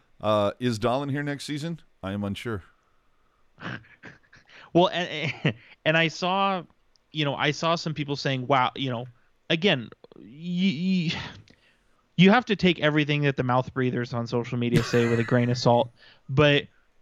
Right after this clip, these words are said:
Speaker 2: I saw somebody say, "Oh, Jonathan Dahlin is Sorensen two point oh."
Speaker 1: Oh.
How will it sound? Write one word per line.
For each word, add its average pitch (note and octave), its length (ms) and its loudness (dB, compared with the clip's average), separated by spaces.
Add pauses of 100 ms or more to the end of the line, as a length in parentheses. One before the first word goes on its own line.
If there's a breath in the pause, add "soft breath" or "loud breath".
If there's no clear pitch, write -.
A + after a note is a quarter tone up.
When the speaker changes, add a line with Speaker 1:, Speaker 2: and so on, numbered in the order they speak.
(120)
Speaker 2:
I D#3 160 2
saw G3+ 280 0
somebody E3+ 340 2
say, D#3 260 2
"Oh, D3 240 -2
Jonathan G3 460 2
Dahlin D3 420 2
is C3+ 460 0
Sorensen C#3+ 580 0
two C3+ 160 0
point A#2+ 280 -2
oh." G2 180 -6 (580)
Speaker 1:
Oh. E3 800 4